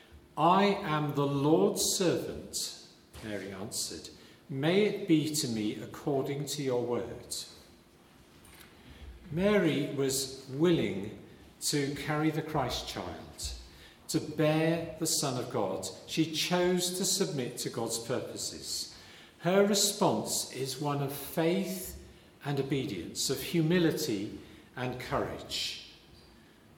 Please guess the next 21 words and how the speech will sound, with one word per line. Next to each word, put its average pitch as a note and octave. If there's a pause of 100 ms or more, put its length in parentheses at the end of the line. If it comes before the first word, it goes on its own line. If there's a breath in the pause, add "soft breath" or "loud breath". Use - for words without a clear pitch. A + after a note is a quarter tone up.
(160)
Her D3
song F3+
of -
praise, G#2
the A#2
Magnificat, C3 (120)
rejoices D3
in C3 (380 loud breath)
God C3
my A#2+
Saviour, G2+ (420 loud breath)
for D3+
the C#3
Mighty D#3+
One A#2
has -
done C3
great E3+
things -
for -
me. E2